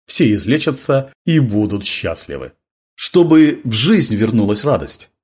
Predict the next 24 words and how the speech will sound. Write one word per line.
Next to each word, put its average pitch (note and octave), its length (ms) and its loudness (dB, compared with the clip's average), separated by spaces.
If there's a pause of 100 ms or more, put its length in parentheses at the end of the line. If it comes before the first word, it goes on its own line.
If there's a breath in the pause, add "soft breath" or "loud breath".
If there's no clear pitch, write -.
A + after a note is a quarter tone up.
(540)
Так F#2+ 180 -4
довольно F#2 440 -2
образно C3 760 0 (180 loud breath)
прокомментировал C#3+ 1040 -2
он A2 160 0
свое E2+ 280 -6
желание. C2+ 500 -12 (800)
Я G3 140 2
кивнул C3+ 360 2
головой, G2 580 -2 (440)
сделал D3+ 420 2
вид, D3+ 160 4
что - 160 -2
прислушался G#2+ 640 -2
к - 40 -8
себя F#2 280 -4
внутри B2 500 -4 (160)
и G#3+ 120 2
не G#3 160 4
стал A#2 420 -2
томить F2+ 360 -6
человека. D#2 600 -10 (1000)
Сила A3+ 400 0
есть. A2 540 -2